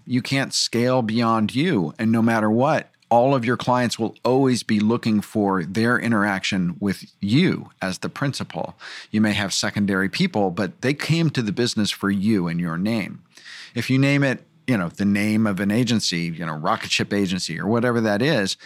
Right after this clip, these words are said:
you can sell that down the line. You can scale, you can bring in equal partners who can, you know, allow you to scale it to the point where you could eventually divest yourself of the company or agency and sell it. So you have to kind of think about that sort of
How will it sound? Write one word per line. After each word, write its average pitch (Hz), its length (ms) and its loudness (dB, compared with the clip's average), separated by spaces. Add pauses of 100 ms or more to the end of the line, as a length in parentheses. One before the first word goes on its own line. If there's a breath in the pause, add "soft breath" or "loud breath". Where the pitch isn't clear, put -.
(460 loud breath)
you 165 120 6
can 135 160 2
sell 165 360 2
that 85 360 -4
down 98 260 -2
the 90 60 -2
line. 87 360 -2
You 131 100 0
can 135 160 0
scale, 123 500 0
you 92 140 -2
can 104 160 2
bring 113 200 2
in 107 260 2
equal 139 340 0
partners 92 720 -2
who 120 140 0
can, 98 420 -2
you 113 140 -2
know, 95 260 -4
allow 110 380 2
you 120 180 2
to 95 100 -2
scale 92 360 -2
it 90 100 -6
to 104 100 -6
the 92 120 -4
point 95 260 -4
where 98 100 -2
you 98 140 -2
could 92 180 -4
eventually 95 480 -4
divest 95 440 -4
yourself 85 340 -4
of 87 120 -8
the 82 60 -8
company 98 480 -4
or 87 120 0
agency 98 340 -4
and 82 140 -8
sell 180 320 0
it. - 200 -10 (400 loud breath)
So - 120 -2
you 123 100 4
have 180 220 2
to 175 60 -2
kind 139 220 0
of 107 100 -2
think 135 220 -2
about 104 320 -2
that 113 280 -2
sort 110 280 0
of 98 300 -2